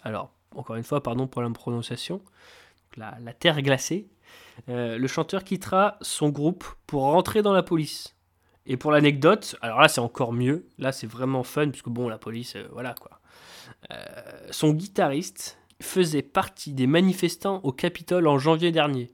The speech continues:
Donc là, on, euh, on est tout en haut, quoi. Alors dans les mois et les années suivant les attaques du onze septembre, euh, bah, euh, forcément, ça a inspi-, euh, de nombreux artistes ont été inspirés, de nombreux chanteurs ont été inspirés,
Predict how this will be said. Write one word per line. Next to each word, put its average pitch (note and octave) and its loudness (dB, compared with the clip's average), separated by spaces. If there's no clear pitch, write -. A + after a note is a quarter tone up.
Donc B2 -4
là, D#3+ 6
on, A2 -6
euh, G#2 -10
on B2 -6
est A#2+ -6
tout - -6
en C#3 2
haut, G2+ -6
quoi. - -20
Alors F3 8
dans G#3 6
les G#3 10
mois A3 6
et G#3+ 6
les G3 4
années G3 4
suivant E3 0
les D#3 2
attaques D#3 0
du C#3 -2
onze B2+ 0
septembre, E3 -2
euh, A#2 -4
bah, A#2 -8
euh, C3 -4
forcément, D3 -4
ça C3+ -12
a C3 -6
inspi-, - -14
euh, A#2 -10
de C3 -2
nombreux F3+ 6
artistes - -4
ont C#3 2
été F3 2
inspirés, C#3 -4
de C3+ -4
nombreux A#2+ -4
chanteurs C3 -4
ont A#2 -6
été A#2 -12
inspirés, B2 -4